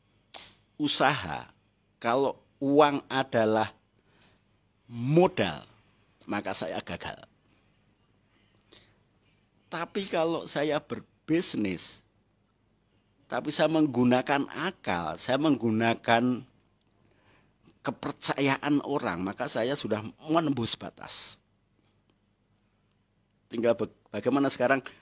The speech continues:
saya berpikir di luar kebiasaan orang lain. Yaitu, saya berpikir dagangan datang,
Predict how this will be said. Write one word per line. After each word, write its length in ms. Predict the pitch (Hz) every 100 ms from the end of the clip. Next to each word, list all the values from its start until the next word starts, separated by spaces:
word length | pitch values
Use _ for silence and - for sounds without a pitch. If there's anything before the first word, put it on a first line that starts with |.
| _ _ _ _ _ _ _
saya 400 | - - 139 165
berpikir 720 | 151 120 - 135 - 151 - -
di 180 | 104
luar 640 | 101 110 160 190 165 131 -
kebiasaan 640 | 120 - 101 92 90 92
orang 220 | 92 85
lain. 200 | 82 76 - _ _ _ _ _ _ _ _ _ _
Yaitu, 380 | 113 110 156 254 - _ _ _ _ _ _ _ _ _ _ _ _ - - - - - _ _ _ _ _ _ _ _ _ _ _ _ _ _ _ _ _ _ _
saya 260 | - 170 185
berpikir 540 | 240 131 127 147 147 - _ -
dagangan 540 | 127 120 143 131 143 156
datang, 500 | 101 92 135 151